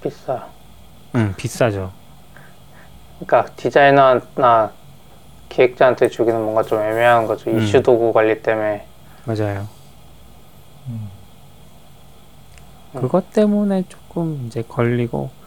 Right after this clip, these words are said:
Speaker 2: 나머지는 이런 식이 만약에 잘 되면 좋긴 하겠다. 뭐, 그, 왜냐면 저희도 지금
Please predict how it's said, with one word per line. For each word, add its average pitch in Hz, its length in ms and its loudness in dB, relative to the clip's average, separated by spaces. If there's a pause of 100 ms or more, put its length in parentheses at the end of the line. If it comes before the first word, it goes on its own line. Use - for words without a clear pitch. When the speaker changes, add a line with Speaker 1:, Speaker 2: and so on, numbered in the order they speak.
(440)
Speaker 2:
나머지는 160 680 -4 (320)
이런 175 340 0
식이 160 300 -4
만약에 127 360 2
잘 123 220 -2
되면 117 720 0
좋긴 123 360 -8
하겠다. 123 580 -4
뭐, 107 160 -10 (280)
그, - 80 -4
왜냐면 123 280 2
저희도 131 460 2
지금 117 440 -2